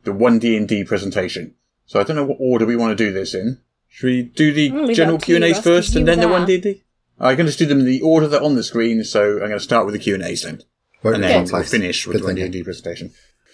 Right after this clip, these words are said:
Speaker 1: Right, general Q and A. So, uh, general Q and A, um, this was Dan Rossen and Kyle Brink took the lead on this segment. Um, this
Speaker 3: Hmm.
Speaker 1: was a slight schedule change
Speaker 2: Mm-hmm.
Speaker 3: Yeah.
Speaker 1: at the time, and they stepped in and did a sort of general Q and A and just let the floor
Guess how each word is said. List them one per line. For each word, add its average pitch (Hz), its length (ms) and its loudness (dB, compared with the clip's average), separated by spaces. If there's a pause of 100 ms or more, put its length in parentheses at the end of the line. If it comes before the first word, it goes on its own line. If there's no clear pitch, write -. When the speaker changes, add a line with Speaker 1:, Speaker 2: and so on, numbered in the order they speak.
(160)
Speaker 1:
Right, 127 160 2
general 208 220 4
Q 214 160 2
and 151 100 4
A. 98 160 0
So, 123 440 2
uh, 151 440 6
general 202 240 0
Q 175 120 -2
and 151 80 4
A, 147 380 2
um, 135 340 0
this 143 260 -2
was 135 340 0
Dan 156 420 -2
Rossen 135 680 0
and 120 200 0
Kyle 127 440 4
Brink 127 640 2 (340)
took - 140 -2
the 117 60 -2
lead 123 180 4
on 117 120 6
this 127 160 2
segment. 202 520 -2 (140)
Um, 117 300 2
this - 100 0
Speaker 3:
Hmm. 143 60 0
Speaker 1:
was 123 120 -2
a 127 60 2
slight 180 420 2
schedule 156 440 -2
change 101 540 -4 (120)
Speaker 2:
Mm-hmm. 226 280 -4
Speaker 3:
Yeah. - 80 -4 (140)
Speaker 1:
at 113 120 -2
the 104 80 -12
time, 107 360 -4 (320)
and 110 180 0
they 110 120 4
stepped - 300 -4
in 113 100 2
and 110 100 0
did 110 140 2
a 107 60 -2
sort 104 160 -6
of 98 80 -12
general 123 340 2
Q 113 180 0
and 101 100 0
A 98 160 0
and 101 100 -6
just - 160 -6
let - 100 -4
the 92 60 -8
floor 101 400 2